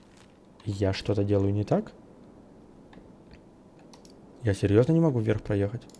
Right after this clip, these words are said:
А вот теперь могу.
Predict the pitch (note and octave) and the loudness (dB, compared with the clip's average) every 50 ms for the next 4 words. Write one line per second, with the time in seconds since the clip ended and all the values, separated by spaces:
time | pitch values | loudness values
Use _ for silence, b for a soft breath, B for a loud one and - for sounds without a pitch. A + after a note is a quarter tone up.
0 | - - - - - - - - - - - - - - - - - - - - | -20 -20 -20 -20 -20 -20 -20 -20 -20 -20 -20 -20 -20 -20 -20 -20 -20 -20 -20 -20
1 | - - - - - - - - - - - - - - - - - - - - | -20 -20 -20 -20 -20 -20 -20 -20 -20 -20 -20 -20 -20 -20 -20 -20 -20 -20 -20 -20
2 | - - - - - - - - - A#2+ G2+ G#2 A2 - - D#3 C#3+ B2+ A2+ G2 | -20 -20 -20 -20 -20 -20 -20 -14 -4 0 0 0 0 0 0 0 2 2 0 0
3 | G2 G2 A2 | -2 -4 -6